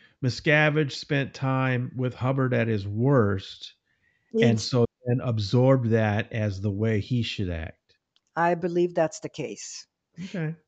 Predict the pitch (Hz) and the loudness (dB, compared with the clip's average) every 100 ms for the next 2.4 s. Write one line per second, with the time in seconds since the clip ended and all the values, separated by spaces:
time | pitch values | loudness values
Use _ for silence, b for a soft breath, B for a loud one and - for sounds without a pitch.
0 | _ - 190 214 220 214 202 196 - - | _ -6 4 6 6 6 6 6 0 0
1 | 277 302 - 285 262 233 196 202 190 190 | 0 0 0 2 6 6 6 6 6 4
2 | 185 - 185 | 4 4 0